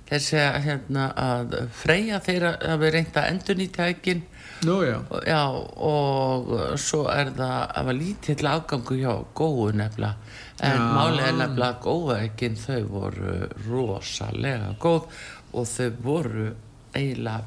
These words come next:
Speaker 1: bestu eggin. Það er nú bara þannig.
Speaker 2: Já, það er svo mörg,
Speaker 1: Svona
Speaker 2: margir að framleiða
Speaker 1: hrauneggi.
Speaker 2: egg núna, ekki
Speaker 1: Já.
Speaker 2: bara Góa, heldur.
Speaker 1: Nei, nei, en þau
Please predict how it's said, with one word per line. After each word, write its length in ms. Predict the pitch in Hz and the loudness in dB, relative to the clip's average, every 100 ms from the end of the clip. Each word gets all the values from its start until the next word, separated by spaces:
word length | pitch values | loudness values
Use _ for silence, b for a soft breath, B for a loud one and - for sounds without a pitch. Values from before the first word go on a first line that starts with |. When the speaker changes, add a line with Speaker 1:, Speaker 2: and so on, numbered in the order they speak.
| - | -4
Speaker 1:
bestu 440 | 180 175 - 127 135 | -2 -2 -4 -6 -6
eggin. 320 | 143 - - - B B B B B B B | -8 -12 -16 -18 B B B B B B B
Það 180 | B 165 | B 0
er 60 | 143 | 0
nú 60 | |
bara 180 | 120 117 | 0 -2
þannig. 360 | 131 151 120 104 | -2 -4 -6 -12
Speaker 2:
Já, 160 | - 139 | -2 0
það 100 | 127 | 2
er 80 | - | -2
svo 160 | 131 | -2
mörg, 200 | 120 131 | -2 -2
Speaker 1:
Svona 140 | 135 156 | 2 2
Speaker 2:
margir 300 | 143 131 139 | 4 4 4
að 160 | 131 | 4
framleiða 320 | 156 143 135 | 4 4 4
Speaker 1:
hrauneggi. 240 | 127 147 160 | 4 4 2
Speaker 2:
egg 80 | 110 | 2
núna, 240 | 117 120 | 2 2
ekki 120 | 151 | 4
Speaker 1:
Já. 140 | 117 113 | 4 4
Speaker 2:
bara 260 | 131 120 | 2 0
Góa, 320 | 117 131 151 | 0 -2 -2
heldur. 200 | 180 - | -4 -2
Speaker 1:
Nei, 200 | 170 123 | 0 0
nei, 200 | 117 185 | 0 -2
en 160 | - 139 | -2 -2
þau 140 | 139 | -2